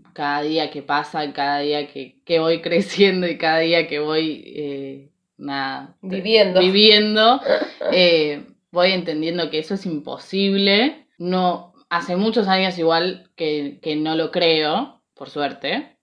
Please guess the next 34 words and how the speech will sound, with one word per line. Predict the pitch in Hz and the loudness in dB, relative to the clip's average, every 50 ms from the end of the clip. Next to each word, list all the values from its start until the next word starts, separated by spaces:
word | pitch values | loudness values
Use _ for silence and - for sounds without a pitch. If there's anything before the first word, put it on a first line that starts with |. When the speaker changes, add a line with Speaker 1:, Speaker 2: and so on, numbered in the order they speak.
| _ _ | _ _
Speaker 1:
Creo | - 202 208 214 202 202 | 2 2 4 2 2 0
que | - 170 160 151 | 0 0 -2 0
también | 156 156 156 160 165 170 175 180 185 185 185 175 170 | 0 0 0 0 0 0 0 0 0 -2 -4 -4 -6
un | 175 170 170 | -8 -6 -2
poco | 180 175 170 175 185 180 175 165 160 156 156 151 147 147 143 139 - - _ | -2 -2 0 2 2 2 4 4 2 0 -2 -2 -2 -4 -4 -6 -10 -8 _
todo | 202 202 208 | -2 -2 0
este | 196 - - 180 170 165 | -2 -2 -4 -4 -4 -2
cuento | - 185 185 185 185 185 180 190 190 | -2 0 0 0 0 -2 -2 -2 0
de | 180 175 170 165 | 0 0 0 -2
que | - 156 147 147 147 147 147 147 143 - _ _ | -4 -4 -2 -2 -2 -2 -4 -6 -8 -14 _ _
tu | 165 | -8
pareja | 160 160 156 160 160 - 180 170 | -4 -4 -4 -4 -4 -6 -6 -4
tiene | 170 165 160 160 156 | -4 -4 -4 -4 -8
que | 165 | -8
ser | 160 180 170 170 | -8 -8 -6 -2
para | 170 170 165 165 | 0 0 0 2
toda | 165 165 156 156 | 0 -2 -2 0
la | 156 151 | 0 -2
vida | 151 160 165 175 180 185 180 175 | -2 -2 -2 0 4 4 4 4
es | 170 - | 2 0
algo | 156 156 165 160 147 | -4 -2 -2 -2 -2
que, | 147 147 143 143 143 139 - - - _ _ | -4 -6 -6 -6 -6 -8 -12 -14 -20 _ _
que | - 151 | -14 -14
te | 147 - 147 147 | -10 -8 -8 -8
re, | 147 147 147 151 156 156 156 151 151 147 147 143 143 - - | -6 -6 -4 -4 -2 -2 -2 -2 -2 -4 -4 -6 -8 -12 -14
que | 151 | -8
te | 139 165 151 | -6 -6 0
pega | - 185 190 185 180 | 2 4 4 6 6
re | 175 180 | 6 6
mal | 185 214 214 196 - | 6 6 6 4 4
cuando | 175 156 156 143 | 0 -2 -2 -2
te | 151 151 | -4 -6
separás, | 151 160 151 160 156 151 151 151 147 - | -8 -6 -2 0 0 0 0 -2 -4 -8
porque | 160 143 143 147 147 147 147 143 | -12 -10 -8 -8 -6 -6 -6 -8